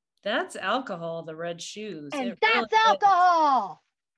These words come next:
Speaker 1: Because, you know, it all seems beautiful at first and that it's gonna transform you into something amazing and give you all this confidence and, and wisdom and, um,
Speaker 2: Yeah.
Speaker 1: status.
Speaker 2: Exotic, beautiful, adventurous status. All
Speaker 1: And
Speaker 2: that.
Speaker 1: then,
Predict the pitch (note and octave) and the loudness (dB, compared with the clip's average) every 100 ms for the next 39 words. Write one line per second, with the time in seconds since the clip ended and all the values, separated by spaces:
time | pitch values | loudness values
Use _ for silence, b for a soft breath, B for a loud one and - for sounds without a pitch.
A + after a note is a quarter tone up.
0 | - G#3 A3 G#3+ A3 A3+ A3 G#3 A3 B3+ | -18 -8 -2 -2 -4 -6 -4 -2 -2 -4
1 | - C4 B3+ F#3+ G3 A#3 A#3+ A3 G3+ F#3+ | -4 -4 -4 -6 -12 -10 -8 -6 -4 -4
2 | - - A3 G3+ G3 G3 F#3+ F3+ F3+ - | -8 -6 -4 -4 -6 -12 -10 -10 -12 -12
3 | G3 F3+ - G3 F#3 F#3 G3 G3+ G#3 F#3 | -14 -14 -12 -12 -12 -14 -14 -12 -10 -12
4 | E3+ E3 E3+ E3+ F#3 E3+ F3 E3 E3 F#3+ | -12 -14 -16 -14 -14 -14 -14 -14 -12 -12
5 | F#3+ F3+ D3 C#3 D3 D3 _ _ _ - | -12 -12 -14 -14 -14 -18 _ _ _ -16
6 | F3+ F3 F3 F#3+ F#3+ F#3 F3 E3+ E3+ - | -14 -14 -12 -12 -10 -8 -8 -8 -14 -12
7 | F#3 F#3 F3+ E3+ E3 E3 D#3+ E3+ D#3+ D#3 | -12 -12 -10 -10 -10 -12 -14 -14 -12 -12
8 | D3+ D3 - E3+ D#3+ D#3 F3+ F3+ F3+ E3+ | -14 -18 -20 -18 -16 -12 -12 -12 -12 -12
9 | E3 E3 D3+ D3+ D3+ C#3+ - - D3 D3+ | -12 -12 -12 -12 -14 -18 -20 -18 -16 -12
10 | D4 - - _ G3 G3+ B3 A#3+ B3+ _ | -12 -14 -20 _ -4 -2 -2 -4 -8 _
11 | - A#3+ A#3+ - A#3+ - F#3+ A3+ A3 A#3+ | -6 -4 -4 -6 -10 -10 -12 -10 -10 -12
12 | A#3 _ _ B3 G#3+ A3+ - _ _ A#3+ | -12 _ _ -12 -10 -12 -16 _ _ -10
13 | G#3 G#3+ A#3+ A#3+ A#3 A#3 | -8 -4 -2 0 -2 -6